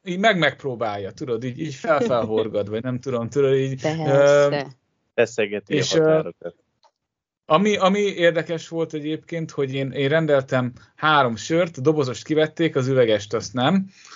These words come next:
Speaker 1: Ezért volt
Speaker 2: <laughs>
Speaker 1: egy ilyen húsz I P M, ami, amiről azt néztem, így mit a negyedik nap, hogy még tíz nap van hátra, ö, egy söröm van, mikor igyam meg. És akkor így napokig
Speaker 3: Ha í-,
Speaker 1: néztem a
Speaker 3: ha így
Speaker 1: szobában.
Speaker 3: gyomorra
Speaker 1: Egy
Speaker 3: iszom,
Speaker 1: sör.
Speaker 3: akkor mennyi ideig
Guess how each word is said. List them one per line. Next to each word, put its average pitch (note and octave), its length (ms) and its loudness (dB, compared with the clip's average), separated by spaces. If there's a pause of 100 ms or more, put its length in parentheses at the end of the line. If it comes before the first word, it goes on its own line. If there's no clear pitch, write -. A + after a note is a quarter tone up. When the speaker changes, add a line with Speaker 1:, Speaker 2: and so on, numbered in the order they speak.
(220)
Speaker 1:
Ezért C3+ 380 4
volt E3 260 4 (100)
Speaker 2:
<laughs> C#3+ 100 6
Speaker 1:
egy B2+ 140 -2
ilyen B2 380 -2
húsz D3 220 -10 (160)
I C#3+ 40 0
P D#3 380 2
M, F3 100 -10
ami, C#3+ 380 -4
amiről D3 440 -4 (100)
azt D#3 240 -2
néztem, C3+ 400 -8
így B2+ 100 -6
mit C3+ 180 -10
a C3 40 -6
negyedik B2+ 320 -2
nap, C3+ 220 -8
hogy A2+ 200 -6 (300)
még - 200 -8
tíz D3+ 280 -4
nap A#2 220 -2
van G#2+ 160 -2
hátra, C3+ 540 0 (500)
ö, A2+ 440 -2
egy C#3 220 2
söröm A2+ 420 -6
van, C3+ 400 -2 (540)
mikor C3 320 -4
igyam A#2+ 280 -2
meg. F2+ 340 -8
És - 160 -10
akkor E3+ 180 -10
így F3+ 60 -8
napokig D#3+ 340 0
Speaker 3:
Ha C3 60 2
í-, - 60 6
Speaker 1:
néztem C#3 260 0
a - 20 2
Speaker 3:
ha B2+ 80 -2
így D3 60 4
Speaker 1:
szobában. C3 220 2
Speaker 3:
gyomorra B2 300 0
Speaker 1:
Egy C3 100 2
Speaker 3:
iszom, C#3 240 -10
Speaker 1:
sör. B2+ 100 -6
Speaker 3:
akkor A#2+ 260 -12
mennyi B2 300 -14
ideig G2+ 300 -8